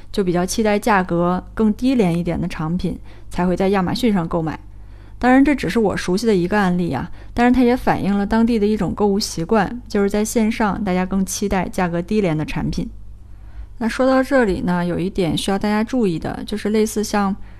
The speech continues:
收纳类的这种产品，其实这些是日本非常非常擅长的，而且它在线下就可以低价购买得到，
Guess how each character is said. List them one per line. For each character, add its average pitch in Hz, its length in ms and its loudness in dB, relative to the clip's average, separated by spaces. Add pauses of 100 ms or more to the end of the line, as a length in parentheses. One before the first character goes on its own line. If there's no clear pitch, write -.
(120)
收 269 280 2
纳 247 180 6
类 196 140 2
的 170 100 2
这 175 100 -2
种 165 140 0
产 165 300 -4
品， 180 240 -4
其 - 160 -6
实 208 100 -2
这 220 140 0
些 214 160 0
是 220 140 -2
日 220 100 2
本 190 180 -4
非 202 180 0
常 196 140 0
非 208 80 2
常 196 140 2
擅 202 260 0
长 - 240 -6
的， 139 120 -6 (540)
而 208 80 2
且 233 120 0
它 220 120 -2
在 220 140 2
线 226 240 0
下 214 180 0
就 190 140 -2
可 208 100 -2
以 170 120 0
低 220 180 -2
价 208 160 2
购 214 160 0
买 175 140 0
得 165 120 -6
到， 196 300 -2